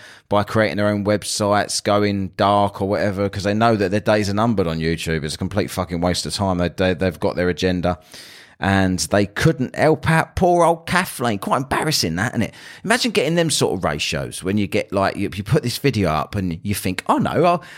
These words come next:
I'm on the Twitter all the time and I speak to these and I get all these thumbs up because I'm the Forces Female t-shirt," and all this other shit that she used to wear until she, uh, employed Rian Johnson, the virtue signaller, to fuck the films up. Uh, she didn't,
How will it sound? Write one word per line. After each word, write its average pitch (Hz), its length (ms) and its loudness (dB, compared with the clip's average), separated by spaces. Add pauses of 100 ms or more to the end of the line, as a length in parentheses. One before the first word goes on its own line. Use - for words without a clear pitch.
(160)
I'm 220 180 4
on 175 120 2
the 117 60 -2
Twitter 120 380 2
all 95 100 2
the 95 60 -6
time 95 320 -2
and 127 80 -2
I 147 80 0
speak 147 360 -2
to 123 120 -6
these 104 160 -2
and 113 80 0
I 143 80 2
get 143 160 0
all 180 80 2
these 196 220 -2
thumbs 165 280 2
up 185 200 0
because 139 240 -2
I'm 139 160 0 (260)
the 160 80 2
Forces 175 560 2
Female 127 480 4
t-shirt," 104 600 0
and 123 100 -2
all 113 40 2
this 117 140 0
other 110 160 0
shit - 300 0
that - 60 -4
she 92 120 0
used 92 280 -4
to 90 80 -2
wear 78 280 -2 (400)
until 101 240 0
she, 98 300 2
uh, 90 300 2
employed 95 440 0
Rian 95 360 2
Johnson, 82 560 -2
the 80 100 -2
virtue 92 440 0
signaller, 73 500 -4
to - 140 -4
fuck - 520 -4
the 87 80 -4
films 92 400 -2
up. - 260 -6 (1400)
Uh, 110 300 4
she 139 240 2
didn't, 123 320 0